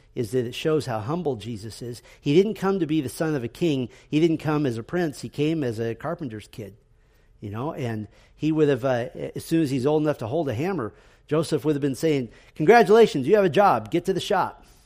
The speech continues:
'cause we got a family business to run." Great question. Well, I hope you will continue, um, just thinking on Christ and reading, uh, all you can. And, um, our best source for understanding the nature of Christ is simply to read the Gospels,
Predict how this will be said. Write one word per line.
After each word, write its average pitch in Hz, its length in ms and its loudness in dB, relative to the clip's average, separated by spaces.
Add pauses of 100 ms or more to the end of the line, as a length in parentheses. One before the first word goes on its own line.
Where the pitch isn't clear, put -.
(560)
'cause 113 140 -10
we 156 100 -2
got 165 140 2
a 147 60 -2
family 165 320 -2
business 131 340 -6
to 113 100 -14
run." 101 220 -16 (880)
Great 180 240 2
question. 123 460 -2 (320)
Well, 156 240 4
I 170 140 4
hope 180 280 2
you 185 120 -2
will 165 160 0
continue, 147 600 -2
um, 120 220 -6
just 127 220 -12
thinking 165 340 0
on 120 140 -4
Christ 143 420 -4
and 117 180 -4
reading, 139 380 -2 (300)
uh, 123 180 -4
all 135 180 2
you 123 140 -4
can. 131 460 -2 (360)
And, 120 360 -2
um, 110 240 -2 (200)
our 147 140 6
best 180 400 4
source 165 320 0
for 135 160 -6
understanding 160 680 -2
the 123 60 -2
nature 143 340 -2
of 127 100 -6
Christ 151 360 -2
is 117 80 -8
simply 135 320 -4
to 120 80 -4
read 123 220 -6
the 120 40 -8
Gospels, 123 580 -8